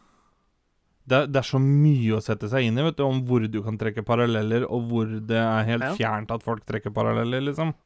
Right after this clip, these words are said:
Speaker 2: Ja.
Speaker 1: For det, det er litt sånn som en del av den her, eh, nye lovene som har kommet nå, da. Hvor liksom, eh, for å hi-, s-, som det virker som er for å hindre folk i å stemme.
Speaker 2: Ja.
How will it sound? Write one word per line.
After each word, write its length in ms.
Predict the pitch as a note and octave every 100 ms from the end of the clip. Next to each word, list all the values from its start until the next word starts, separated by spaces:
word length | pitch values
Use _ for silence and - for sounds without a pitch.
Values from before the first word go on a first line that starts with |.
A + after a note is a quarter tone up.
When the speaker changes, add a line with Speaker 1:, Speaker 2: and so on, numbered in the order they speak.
| _
Speaker 2:
Ja. 160 | C#3 G#3+ - - -
Speaker 1:
For 100 | C#3+
det, 160 | C#3+ C3+
det 80 | C#3
er 100 | C3+
litt 160 | C3+
sånn 180 | C3+ A2+
som 240 | A#2+ B2 A#2 - _ _ _ _ _ - _ _ _ _ - - A#2+ - -
en 180 | C#3 C#3+
del 200 | C#3 B2
av 120 | B2+ B2+
den 80 |
her, 120 | A#2+ A2+
eh, 1000 | A2+ A2 A2 A2 A2+ A2 A2+ A2+ A2+ A#2
nye 180 | C3 A#2+
lovene 380 | C3+ A2+ A2+
som 140 | G2+ A2
har 60 | -
kommet 340 | A#2+ A2+ -
nå, 160 | C3 C#3+
da. 120 | - - _ _ _ _ _ _ _ _ -
Hvor 140 | C3
liksom, 240 | B2 B2 A2+
eh, 960 | C3 C3 B2+ - _ _ _ _ _ C3+
for 140 | C3+
å 80 | C3+
hi-, 160 | C3+ D2 C2+ - B2
s-, 300 | C#3 - C#3+
som 180 | D#3+ D3+
det 100 | D#3+
virker 300 | E3 - B2
som 80 | E3
er 220 | C#3+ B2
for 140 | B2+ B2
å 60 |
hindre 360 | - C3+ A2+ A#2+
folk 280 | A#2+ G#2 -
i 40 | A#2
å 40 |
stemme. 360 | - A#2+ C#3 D3+ - - _ _ _
Speaker 2:
Ja. 140 | -